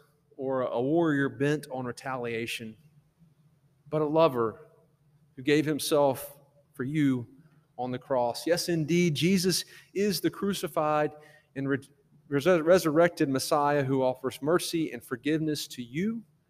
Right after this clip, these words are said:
and the whole world. I pray this morning that the Holy Spirit will change your mind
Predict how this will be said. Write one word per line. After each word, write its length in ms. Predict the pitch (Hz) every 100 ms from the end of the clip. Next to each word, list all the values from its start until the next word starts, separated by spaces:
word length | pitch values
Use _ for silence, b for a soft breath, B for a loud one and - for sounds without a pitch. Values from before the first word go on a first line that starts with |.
| _ _ _ _ _
and 320 | 202 233 247 - - _ _ _ -
the 80 | 156
whole 160 | 170
world. 500 | 165 170 131 95 - _ _ _ _ _ _ _ _ _ _ _ _ _ _ _ _ _
I 60 | 147
pray 220 | - 220
this 200 | 190 -
morning 300 | 196 208 190
that 100 | 175
the 80 | 156
Holy 220 | 196 180
Spirit 380 | - 196 190 160
will 100 | 160
change 540 | - 214 226 220 - B B -
your 100 | 175
mind 640 | 180 208 202 190 190 180